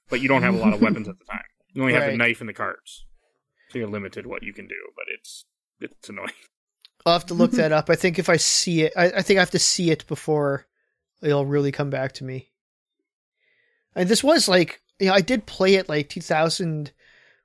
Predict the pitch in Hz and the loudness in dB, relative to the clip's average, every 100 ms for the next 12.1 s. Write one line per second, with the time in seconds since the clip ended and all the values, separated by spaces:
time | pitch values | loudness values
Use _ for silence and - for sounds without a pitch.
0 | _ _ - - - - - 160 156 175 | _ _ -20 -16 -14 -16 -8 0 4 4
1 | 220 262 269 160 151 - 147 151 185 247 | 2 -2 -2 -2 -4 -6 -8 -4 -2 -2
2 | 262 220 165 - 180 208 180 165 156 165 | -4 -6 -6 -4 -4 -4 -4 -2 -2 -2
3 | - 170 190 208 220 220 - 208 202 - | -2 0 4 6 4 2 0 2 4 4
4 | 254 - 214 196 190 - 214 - 190 170 | 2 4 4 4 2 -2 -6 -4 -4 0
5 | 160 160 151 147 196 - - - - - | 0 0 0 0 0 -6 -18 -20 -20 -20
6 | - - 196 - 180 170 160 156 147 139 | -4 2 2 2 -2 0 0 0 0 -2
7 | 135 - - _ _ _ _ _ _ _ | -6 -12 -16 _ _ _ _ _ _ _
8 | _ _ - - 208 202 202 190 180 165 | _ _ -10 -2 0 0 0 0 0 2
9 | 165 170 170 180 185 196 190 190 190 190 | 2 4 4 2 2 2 4 4 4 4
10 | 185 170 175 180 175 170 170 180 170 170 | 4 0 0 -2 0 0 2 4 4 2
11 | - 165 175 160 170 165 - 165 165 165 | 0 -2 -2 -2 -2 -6 -4 -2 -2 -2
12 | 165 | -4